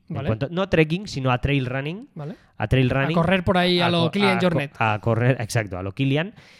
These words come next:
Speaker 1: Y la verdad es que es un destrozo para
Speaker 2: Pero
Speaker 1: los pies.
Speaker 2: están
Speaker 1: Me
Speaker 2: guapísimas, seguro.
Speaker 1: <laughs> Están guapísimas. Me las compré porque dije, "Hostia, están guapísimas".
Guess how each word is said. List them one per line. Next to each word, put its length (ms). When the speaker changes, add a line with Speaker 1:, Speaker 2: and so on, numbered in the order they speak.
Speaker 1:
Y 600
la 100
verdad 180
es 100
que 500
es 160
un 100
destrozo 400
para 120
Speaker 2:
Pero 160
Speaker 1:
los 80
pies. 80
Speaker 2:
están 120
Speaker 1:
Me 40
Speaker 2:
guapísimas, 580
seguro. 320
Speaker 1:
<laughs> 0
Están 240
guapísimas. 600
Me 100
las 100
compré 320
porque 180
dije, 200
"Hostia, 240
están 240
guapísimas". 720